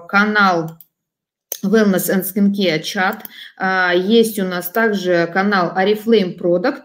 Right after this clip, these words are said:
и есть у нас, э, канал, так, кинула ссылку или не прошла она? Да, кинула вроде бы. А, и также есть у нас канал, а, Oriflame Business. В, в рамках наших Instagram-аккаунтов, как локальных, так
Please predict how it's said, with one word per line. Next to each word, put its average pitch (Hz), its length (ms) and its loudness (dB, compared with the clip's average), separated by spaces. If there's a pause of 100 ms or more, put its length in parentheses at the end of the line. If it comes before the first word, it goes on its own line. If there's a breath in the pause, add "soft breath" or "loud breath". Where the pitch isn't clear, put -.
и - 180 -4
есть 202 560 0
у 226 60 0
нас, 190 440 -4
э, 175 540 0
канал, 214 540 2 (580 loud breath)
так, - 360 -10 (260)
кинула 214 500 0
ссылку 170 380 -6
или 165 120 -2
не 175 120 -2
прошла 180 360 -6
она? 156 340 -8
Да, 160 380 -6
кинула 165 320 -4
вроде 160 260 -2
бы. 160 220 -6 (440 loud breath)
А, 185 240 4 (100)
и 226 220 4
также 254 420 4
есть 233 500 4
у 214 60 4
нас 202 300 2
канал, 208 680 2 (260 loud breath)
а, 180 720 -2
Oriflame 233 440 4
Business. 185 440 2 (300)
В, 190 500 -2
в 175 60 -4
рамках 226 420 0
наших 214 420 0
Instagram-аккаунтов, 202 1080 -2
как 269 180 -8
локальных, 262 540 -2
так 247 220 -2